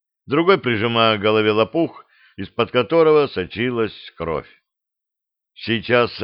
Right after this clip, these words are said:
рваный шрам на голове скрывала буйная шевелюра,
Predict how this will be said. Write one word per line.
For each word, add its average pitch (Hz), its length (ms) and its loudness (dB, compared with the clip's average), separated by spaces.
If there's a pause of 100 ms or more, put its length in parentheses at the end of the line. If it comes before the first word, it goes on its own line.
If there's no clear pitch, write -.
рваный 110 560 0
шрам 117 480 -2 (340)
на 107 160 -2
голове 107 440 2
скрывала 110 460 0
буйная 110 420 -2
шевелюра, 101 720 -4